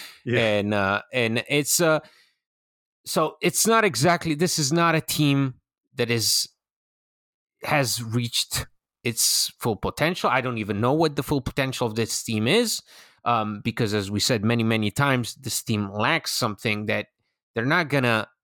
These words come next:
Speaker 2: just make out of thin air. This is a team that will struggle, that will have to find, uh, like, like Zalewski, who is an alternative solution. They'll have to find more of those to keep on going. Um,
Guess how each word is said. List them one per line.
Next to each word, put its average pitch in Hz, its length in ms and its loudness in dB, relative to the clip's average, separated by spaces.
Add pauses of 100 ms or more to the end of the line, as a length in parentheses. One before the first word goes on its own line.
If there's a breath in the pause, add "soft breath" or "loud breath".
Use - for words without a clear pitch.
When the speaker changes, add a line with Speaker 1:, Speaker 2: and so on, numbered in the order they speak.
Speaker 2:
just - 360 -6 (160)
make 120 280 0
out 113 200 2
of 95 80 -10
thin 110 260 0
air. 110 300 -2 (100)
This 120 220 -6
is 113 140 -2
a 113 60 0
team 151 280 -2
that 120 160 -2
will 147 220 0
struggle, 120 720 0 (400 loud breath)
that 104 180 -4
will 139 220 2
have 156 300 -2
to - 80 -10
find, 143 480 -2 (480)
uh, - 80 -12 (520)
like, 127 400 -4 (200)
like 107 240 -4
Zalewski, 165 680 0
who 123 140 2
is 143 160 0
an 135 120 0
alternative 151 560 -2
solution. 120 380 -2
They'll 147 200 0
have 185 300 0
to 156 80 -10
find 160 260 0
more 208 240 4
of 110 140 -4
those 98 360 -2 (280 loud breath)
to 131 80 -2
keep - 280 -6
on 170 180 2
going. 120 360 2 (340 loud breath)
Um, 110 520 0